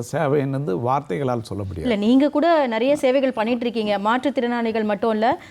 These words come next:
Speaker 2: அஹ், நிறைய படிப்பு வசதி இல்லாத ஏழை மக்களுக்கெல்லாம் நீங்க வந்து ம-, படிக்கணுன்றதுக்கு உதவி செஞ்சுட்டு வர்றீங்க உங்க அறக்கட்டளை மூலமா.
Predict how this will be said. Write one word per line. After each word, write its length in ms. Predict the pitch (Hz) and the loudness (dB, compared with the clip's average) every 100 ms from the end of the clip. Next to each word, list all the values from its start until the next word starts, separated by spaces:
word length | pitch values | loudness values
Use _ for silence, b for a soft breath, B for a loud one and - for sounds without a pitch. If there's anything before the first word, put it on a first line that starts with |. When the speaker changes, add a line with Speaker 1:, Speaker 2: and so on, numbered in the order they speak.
| B B | B B
Speaker 2:
அஹ், 160 | 233 220 | -2 2
நிறைய 400 | 214 240 294 294 | 4 4 4 2
படிப்பு 540 | - 220 262 285 262 | 2 -2 0 2 4
வசதி 320 | 226 220 226 | 2 0 -2
இல்லாத 580 | 226 214 214 208 226 226 | 0 0 2 2 0 0
ஏழை 340 | 202 214 247 254 | 0 2 4 2
மக்களுக்கெல்லாம் 580 | 214 180 214 196 202 | 0 -2 -2 0 -2
நீங்க 260 | 233 214 196 | 0 0 0
வந்து 540 | 185 190 226 202 185 180 202 | 0 2 2 2 0 -4 -8
ம-, 180 | 180 | -4
படிக்கணுன்றதுக்கு 600 | 202 233 233 233 226 190 | -2 0 0 0 -2 -2
உதவி 320 | 233 196 220 226 | -2 0 0 -2
செஞ்சுட்டு 240 | 196 185 | -4 -2
வர்றீங்க 340 | 190 180 175 180 | -2 -2 -2 -2
உங்க 140 | 175 | -2
அறக்கட்டளை 480 | 170 196 220 190 185 | 0 0 -2 0 0
மூலமா. 340 | 175 175 175 | -2 -4 -6